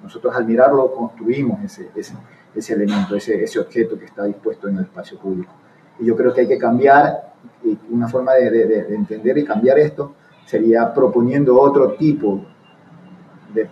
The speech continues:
de, de propuesta escultórica, que ya no sea la representación del, del ser humano que apareció a lo mejor en el siglo dieciocho, la pintura también apareció, la propuesta de pintar al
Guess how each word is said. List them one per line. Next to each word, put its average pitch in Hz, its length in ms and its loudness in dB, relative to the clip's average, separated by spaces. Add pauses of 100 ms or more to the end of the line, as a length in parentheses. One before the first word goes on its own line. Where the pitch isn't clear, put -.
(120)
de, 98 340 -6
de 107 100 -6
propuesta 92 420 -12
escultórica, 92 540 -10 (180)
que 117 80 -2
ya 127 120 4
no 127 120 -4
sea 139 340 6
la 123 160 4
representación 117 800 -4
del, 123 200 -2 (320)
del 120 120 -4
ser 131 160 -2
humano 143 340 2
que 139 80 -2
apareció 123 920 0 (420)
a 113 80 -2
lo 113 120 2
mejor 123 400 2
en 113 160 -10
el 104 80 -8
siglo 123 240 -4
dieciocho, 127 680 0
la 110 120 -4
pintura 117 460 -4
también 117 240 -4
apareció, 117 560 0
la 110 100 0
propuesta 117 460 -8
de 107 80 -4
pintar 107 380 -6
al 104 180 -4